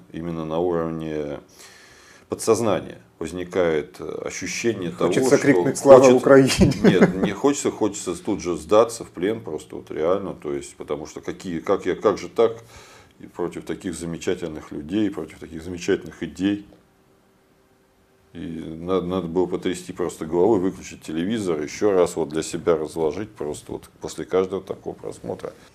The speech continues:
Speaker 2: То есть никогда мы не будем братьями, пока работает украинское телевидение?
Speaker 1: Абсолютно точно. Для того, чтобы, м, более того, проблема даже не в том, что мы никогда не будем братьями. Проблема в том, что сейчас из Украины, из украинцев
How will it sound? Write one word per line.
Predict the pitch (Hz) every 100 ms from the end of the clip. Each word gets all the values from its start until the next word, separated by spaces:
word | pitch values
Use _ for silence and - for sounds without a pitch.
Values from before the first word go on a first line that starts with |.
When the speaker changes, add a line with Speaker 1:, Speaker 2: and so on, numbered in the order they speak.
| - - -
Speaker 2:
То | 139
есть | 120 - - -
никогда | 113 113 117 120
мы | 110
не | 110
будем | 104 110 107
братьями, | 101 117 - 104 95 90
пока | - - 104 101 87 - -
работает | 101 101 107 101
украинское | - 104 104 98 -
телевидение? | - 101 123
Speaker 1:
Абсолютно | 113 90 - 87
точно. | 85 87 - - _ -
Для | 90
того, | 87 104 98
чтобы, | - 95 90 98 90 82 80 - - -
м, | 90 90 90
более | 82 110 92
того, | 85 82 80 78 73 - - - - _ -
проблема | 90 90 104 98
даже | 95 92 92
не | 95
в |
том, | - 120
что | 113 82
мы | 78
никогда | 76 90 82
не | 80
будем | 73 76 78
братьями. | 78 78 76 73 -
Проблема | 82 80 80 73
в |
том, | - 107
что | - -
сейчас | - 73 95 110 80
из |
Украины, | 76 73 78 76 90 117 98 -
из | 76
украинцев | 73 78 95 113 -